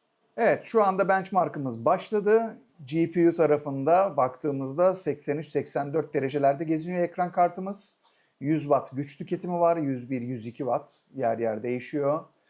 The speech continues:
G P U sıcaklığımız seksen yedi, seksen sekiz derecelere kadar ulaştı bu oyunda.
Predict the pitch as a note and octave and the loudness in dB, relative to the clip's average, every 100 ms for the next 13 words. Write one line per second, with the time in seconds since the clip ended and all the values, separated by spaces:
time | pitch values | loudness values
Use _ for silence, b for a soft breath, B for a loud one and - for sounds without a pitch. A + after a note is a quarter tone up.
0 | b b b - C#3+ D3+ D#3+ D#3 C#3+ D3 | b b b -2 0 2 2 0 0 0
1 | C#3+ D3+ C#3+ F#3 - C3 - D3 F3+ G3+ | 0 -2 -4 -6 -6 -6 -6 -6 -6 -4
2 | C3+ - C#3+ C3+ D#3 G3 F3 D#3 D3 C#3+ | -6 -4 -4 -4 -6 -2 0 2 2 0
3 | D3 D3+ A#3 G#3 F#3+ - F#3 D3 B2+ A2+ | 0 -2 2 2 2 0 -2 0 0 -2
4 | G#2 F#2+ | -6 -8